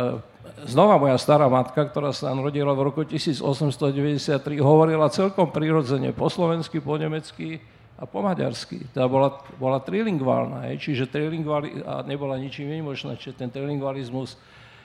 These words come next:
bol celkom prirodzený. Mohli sme byť dnes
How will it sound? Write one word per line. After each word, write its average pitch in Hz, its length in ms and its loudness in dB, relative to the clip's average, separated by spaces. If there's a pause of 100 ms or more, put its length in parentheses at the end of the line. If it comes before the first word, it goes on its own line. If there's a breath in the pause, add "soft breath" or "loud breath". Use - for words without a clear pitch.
(180 loud breath)
bol 123 240 -2
celkom 135 320 -2
prirodzený. 160 520 0
Mohli 143 320 6
sme 160 160 4
byť 151 200 -2
dnes 151 200 -2